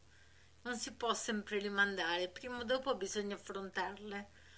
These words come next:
Forse questi sogni sono qualcosa che deve affrontare nella sua vita?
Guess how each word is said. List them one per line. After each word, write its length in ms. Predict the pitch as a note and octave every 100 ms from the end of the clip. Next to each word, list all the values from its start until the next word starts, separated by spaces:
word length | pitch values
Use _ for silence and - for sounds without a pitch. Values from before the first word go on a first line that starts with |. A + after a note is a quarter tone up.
| -
Forse 360 | - C#4+ C#4+ B3+
questi 340 | A#3+ A3+ B3+
sogni 400 | A#3+ C#4+ D4 C4+
sono 420 | G#3+ - A3+ A3 G#3
qualcosa 600 | A3+ A3 B3 B3 B3 A#3+
che 160 | A#3
deve 200 | A3+ A#3
affrontare 760 | A3 - A#3 A3 A3+ A3+ A3+ A3+
nella 260 | G#3+ G#3+
sua 200 | A3 A#3+
vita? 580 | A3 A3+ G#3+ A3+ A3+ C4